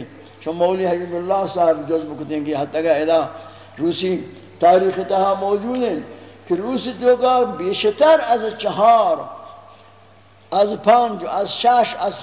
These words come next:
ہب ہزار انسان عالم زبردستی کے امر بالمعروف مقابلہ پادا ہے کہ کمیونستانی آ زندہ در گور کنگ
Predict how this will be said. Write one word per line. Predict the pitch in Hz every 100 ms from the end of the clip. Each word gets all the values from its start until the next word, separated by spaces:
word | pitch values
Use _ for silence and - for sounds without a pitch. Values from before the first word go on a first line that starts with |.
| -
ہب | 294 269 214
ہزار | 233 254 262 262 254
انسان | 233 - 220 226 226 180
عالم | 202 208 214 196
زبردستی | 185 190 185 190 - 196 190
کے | 202
امر | 185 180 165
بالمعروف | 175 170 165 175 165 165
مقابلہ | 160 156 160 170 170
پادا | 156 165 170
ہے | 165
کہ | 175 165 151
کمیونستانی | 165 165 165 160 180 185 214 202
آ | 185
زندہ | 170 170 180
در | 180 165 147
گور | 170 156
کنگ | 135 131